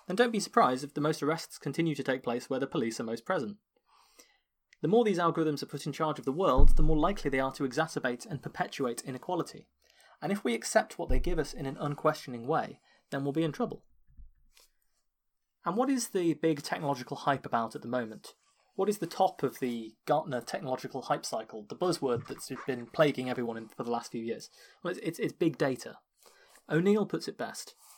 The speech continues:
First, she describes how, through her work as a quant, she worked on algorithms to try and predict and make beneficial trades in the financial markets. And these are algorithms that she blames for exacerbating the two thousand seven eight financial crisis.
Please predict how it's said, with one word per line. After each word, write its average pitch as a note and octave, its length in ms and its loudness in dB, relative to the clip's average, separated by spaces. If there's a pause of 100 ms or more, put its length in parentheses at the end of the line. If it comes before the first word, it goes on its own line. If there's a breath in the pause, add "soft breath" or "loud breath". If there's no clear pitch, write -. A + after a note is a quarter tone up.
(420 loud breath)
First, A#3+ 240 0
she A3+ 100 -2
describes F3+ 400 -2
how, A#2+ 260 0
through C3+ 240 0
her C3+ 100 2
work C3 240 2
as - 100 -4
a C#3 60 -4
quant, - 560 -6
she - 160 -8
worked E3+ 260 0
on D3 120 -2
algorithms A#2+ 640 -2
to - 100 -12
try C3+ 220 0
and A#2+ 100 -8
predict - 440 -6
and C3 180 -8
make B2+ 260 -6
beneficial C3 420 -6
trades C#3+ 320 -2
in B2+ 80 -4
the B2 60 -8
financial E3 360 -6
markets. - 520 -12 (520 loud breath)
And D#3 80 -4
these F3+ 140 0
are - 60 -6 (180)
algorithms D3+ 360 0
that - 120 -8
she A3 200 -6
blames B2+ 460 -2
for C3 100 -6
exacerbating B2+ 800 -6 (280 soft breath)
the C#3+ 80 -2
two D#3+ 140 0
thousand C#3+ 320 -2
seven B2 320 -4
eight A#2 180 -8
financial A#2 360 -8
crisis. - 540 -4